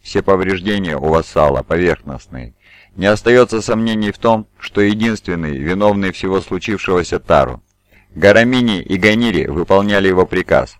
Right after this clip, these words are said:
но без особого рвения. Они только наставили синяков, но постарались не причинить никакого серьезного вреда. Этот урок доказывает,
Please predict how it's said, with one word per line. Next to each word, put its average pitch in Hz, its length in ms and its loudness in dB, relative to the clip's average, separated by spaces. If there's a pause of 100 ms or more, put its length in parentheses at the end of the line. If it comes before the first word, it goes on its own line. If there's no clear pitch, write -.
(120)
но 98 160 -2
без 101 160 0
особого 80 520 2
рвения. 67 540 -6 (320)
Они 113 240 0
только 113 320 4
наставили 107 560 4
синяков, 101 720 -2
но 82 180 -6
постарались 98 720 2
не 82 100 -8
причинить 92 640 -8
никакого 82 480 -2
серьезного 80 580 -4
вреда. 71 440 -4 (440)
Этот 117 340 2
урок 127 280 4
доказывает, 82 680 4